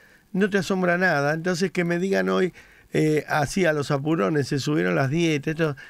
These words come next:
sí, en-, es normal, sí son ladrones. Hay un desprestigio y ellos hacen lo posible por desprestigiarse más. Yo creo que se regodean en el desprestigio, Nelson. Yo creo que les gusta, eh,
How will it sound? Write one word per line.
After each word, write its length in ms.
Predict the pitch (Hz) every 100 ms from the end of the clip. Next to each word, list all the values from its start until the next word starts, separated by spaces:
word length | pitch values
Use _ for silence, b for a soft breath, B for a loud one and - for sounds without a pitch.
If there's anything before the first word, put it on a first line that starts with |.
| B B
sí, 540 | - 453 381 233 247 _
en-, 200 | 220 202 -
es 140 | 202
normal, 760 | 202 196 185 196 170 165 170 208 B B
sí 160 | -
son 200 | 214 220
ladrones. 640 | 202 156 127 113 120 123 - B B -
Hay 300 | 220 233 180 -
un 140 | - 196
desprestigio 1000 | 185 - 143 139 - 170 131 - 120 120
y 140 | - 175
ellos 280 | 185 170
hacen 240 | 170 151 151
lo 140 | 135
posible 680 | 127 131 - 143 123 120 127 - B B B B B
por 220 | - 156
desprestigiarse 840 | 139 139 143 131 139 147 170 143 151
más. 220 | 139 123
Yo 80 | 156
creo 180 | 175 156
que 220 | 151 151 B B
se 220 | - 185
regodean 680 | 170 170 175 185 208 208 170
en 140 | 160 151
el 160 | 147
desprestigio, 800 | 143 143 135 139 - 139 113 117
Nelson. 420 | 117 113 - 113 B B -
Yo 140 | 165
creo 220 | 160 170
que 160 | 160 151
les 200 | 156 135
gusta, 680 | 135 185 185 - 175 170 147 B B B B
eh, 280 | - 147 139